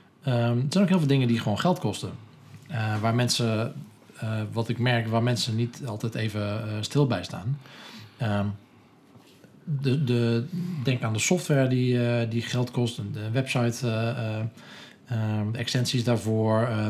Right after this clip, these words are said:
bijhouden, hosting, Slack, een forum. Dat is allemaal, eh, eh, software, eh, wat, eh, wat geld kost, wat, eh, onderhoud kost. En, eh, verder zijn er ook, eh, productiekosten voor de, voor de vlogs en de video's die we maken.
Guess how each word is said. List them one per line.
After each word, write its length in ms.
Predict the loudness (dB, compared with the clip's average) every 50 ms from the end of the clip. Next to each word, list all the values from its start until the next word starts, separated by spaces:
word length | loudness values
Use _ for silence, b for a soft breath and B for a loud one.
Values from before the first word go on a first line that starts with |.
| 0
bijhouden, 720 | 0 0 0 2 2 0 0 0 0 0 0 0 0 0 0
hosting, 680 | 0 2 2 2 0 0 -2 -2 0 0 0 0 -2 -4 B B B B B B B B
Slack, 580 | 0 0 2 2 2 4 4 2 0 -2 -4 0
een 120 | 0 0 0
forum. 640 | 2 2 2 4 4 4 4 2 2 2 0 -2 -4 -8
Dat 360 | -18 -20 -20 -10 -6 0 2
is 20 |
allemaal, 420 | 2 4 4 4 4 4 2 2 0
eh, 300 | 0 0 0 0 0 -2
eh, 260 | -4 -4 -4 -4 -4
software, 760 | 0 0 0 0 0 -2 0 0 0 0 0 -2 -2 -4 -4
eh, 60 | -6 -6
wat, 260 | -6 -8 -8 -8 -10 -10
eh, 160 | -8 -8 -6
wat 160 | -6 -8 -8
geld 260 | -4 -2 -2 -2 -2 0
kost, 320 | 0 0 0 0 -4 -8
wat, 340 | -10 -10 -10 -10 -12 -10 -8
eh, 180 | -6 -6 -6 -2
onderhoud 440 | 0 0 0 2 2 0 -2 -2 -2
kost. 400 | -2 -2 0 0 -2 -8 -14 -20 B B B B B B B B B B -10 -6
En, 760 | -4 -4 -2 -2 0 0 0 0 0 0 -2 -2 -2 -4 -6
eh, 120 | -6 -6 -6 -4 -6 -6 -8 -8 -10 -6
verder 220 | -4 -2 -2 -2 -2
zijn 140 | -4 -4 -6
er 40 | -6
ook, 280 | -8 -8 -8 -12 -8
eh, 140 | -4 -2 -2 -2 0
productiekosten 1160 | 0 2 2 2 2 2 4 4 4 4 2 0 0 -2 0 0 0 0 2 2 2 2 2
voor 220 | 0 -4 -6 -4 -4
de, 240 | -2 -4 -4 -4
voor 160 | -6 -4 -2 -2
de 60 | -2
vlogs 440 | 0 2 2 2 2 0 -2 -6 -4
en 140 | -2 -2
de 100 | -2 -2
video's 400 | 0 0 0 2 2 2 2 2
die 140 | 0 0 0
we 100 | 0 0
maken. 500 | 0 0 0 0 0 -2 -2 -4 -6 -6